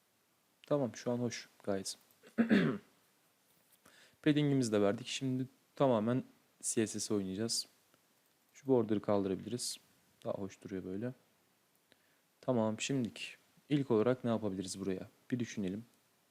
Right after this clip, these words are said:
Hmm, bunlara hover özelliği edildiği zaman, hover olduğu zaman şöyle bir şey olsun istiyorum ben. Şuradan şunu aldım. Şuraya geldim.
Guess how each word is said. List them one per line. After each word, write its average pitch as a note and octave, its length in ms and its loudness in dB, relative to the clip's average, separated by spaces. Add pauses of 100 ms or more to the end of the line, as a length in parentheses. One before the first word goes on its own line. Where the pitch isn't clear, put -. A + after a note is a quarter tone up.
(760)
Hmm, G#2 580 -4
bunlara D3+ 440 2
hover D3 300 6
özelliği A#2+ 760 2
edildiği A2 400 2
zaman, F#2+ 240 -2
hover G#2 280 0
olduğu G#2 320 2
zaman G#2 340 -2 (800)
şöyle C3 360 6
bir B2 60 0
şey C3 180 4
olsun G#2 280 4
istiyorum F#2+ 480 -4
ben. A2+ 160 -4 (1500)
Şuradan A#2 580 -2 (460)
şunu C3 360 -2
aldım. F#2+ 320 0 (3500)
Şuraya G#2+ 340 2
geldim. F#2 360 0